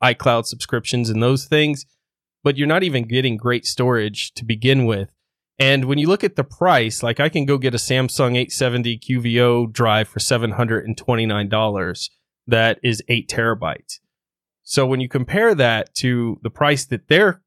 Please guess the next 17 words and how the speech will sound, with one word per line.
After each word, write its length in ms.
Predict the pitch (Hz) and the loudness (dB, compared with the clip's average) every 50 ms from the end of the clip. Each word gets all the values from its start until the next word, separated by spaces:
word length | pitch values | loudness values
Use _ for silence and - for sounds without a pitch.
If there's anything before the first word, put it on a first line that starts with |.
| _ - | _ -4
charging 400 | - 139 123 117 107 107 107 101 | -2 0 0 0 -2 -4 -6 -4
you, 160 | 101 101 104 | -4 -4 -4
twenty-two 640 | 104 - - 165 160 147 143 135 139 - - 247 277 | -4 -4 -2 0 0 0 0 -2 -2 0 2 2 4
hundred 340 | 185 165 160 131 117 110 104 | 4 2 2 2 0 -2 -2
dollars 380 | 113 110 104 104 104 104 - - | -2 -2 -2 -2 -4 -4 -4 -6
to 100 | - - | -6 -4
put 160 | - 117 - - | -4 -4 -2 -2
eight 180 | - 117 107 - | -4 -4 -4 -4
terabytes 540 | - - 120 113 110 113 113 107 - - | -4 -2 -2 -2 -2 -2 -4 -4 -4 -6
of 60 | 113 - | -8 -6
storage 340 | - - 113 110 104 104 | -4 -4 -4 -4 -4 -4
in 80 | 104 104 | -6 -6
the 40 | 104 | -6
machine, 360 | 101 - - - 113 104 104 | -4 -4 -4 -4 -4 -4 -4
it's 160 | 104 - - | -4 -4 -4
just 460 | - - 202 160 127 - - - - - | -2 0 2 2 2 0 -2 -8 -12 -8
ridiculous. 840 | 131 120 110 101 - 113 104 - - - 101 85 - - - - - | -6 -6 -6 -4 -4 -4 -4 -4 -6 -10 -10 -10 -10 -12 -14 -16 -18